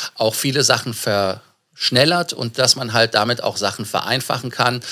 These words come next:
Ich hatte in Dubai ja zum Beispiel auch die, äh, Möglichkeit, bei dem Test teilzunehmen, wo man mit der Immigration, das heißt also, man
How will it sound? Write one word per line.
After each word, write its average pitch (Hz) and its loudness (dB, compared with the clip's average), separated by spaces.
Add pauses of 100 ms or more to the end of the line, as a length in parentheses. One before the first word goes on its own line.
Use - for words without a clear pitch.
(240)
Ich - 2
hatte - 2
in 110 -6
Dubai 135 4
ja 120 4
zum - 0
Beispiel 110 2
auch 117 4
die, 107 -4
äh, 104 -2
Möglichkeit, 110 -4
bei 110 -2
dem 98 -6
Test - 0
teilzunehmen, 113 2
wo 110 -4
man 107 0
mit 113 -4
der - -2
Immigration, 107 -2
das 120 -2
heißt 117 2
also, 110 -4
man 101 -8